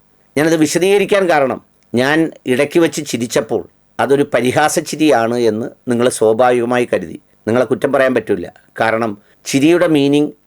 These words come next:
ഞാൻ വിചാരിക്കുന്ന അർത്ഥത്തിലാണ് നിങ്ങൾ എടുക്കണമെന്ന് നിർബന്ധമില്ല. നിങ്ങൾ നിങ്ങളുടെ ഇഷ്ടത്തിനനുസരിച്ച് ഇൻ്റർപ്രറ്റ് ചെയ്യുകയാണ്. ഞാൻ ആ വീഡിയോയിൽ പറയാൻ ഉദ്ദേശിച്ചത്, സന്ദീപ് വാര്യർ ഈ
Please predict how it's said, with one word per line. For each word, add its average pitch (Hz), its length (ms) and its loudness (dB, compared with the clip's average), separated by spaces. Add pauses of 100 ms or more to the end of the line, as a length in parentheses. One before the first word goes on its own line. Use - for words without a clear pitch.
ഞാൻ 135 280 0
വിചാരിക്കുന്ന 139 560 2
അർത്ഥത്തിലാണ് 113 680 0 (220)
നിങ്ങൾ 117 280 2
എടുക്കണമെന്ന് 117 580 0
നിർബന്ധമില്ല. 104 540 0
നിങ്ങൾ 110 280 0 (100)
നിങ്ങളുടെ 127 360 2
ഇഷ്ടത്തിനനുസരിച്ച് 107 760 -6 (340)
ഇൻ്റർപ്രറ്റ് 127 460 0
ചെയ്യുകയാണ്. 92 340 -6 (360)
ഞാൻ 151 240 2
ആ 208 60 2
വീഡിയോയിൽ 180 480 2
പറയാൻ 147 360 2
ഉദ്ദേശിച്ചത്, 120 560 -2 (420)
സന്ദീപ് 147 480 2
വാര്യർ 165 320 2 (360)
ഈ 131 120 2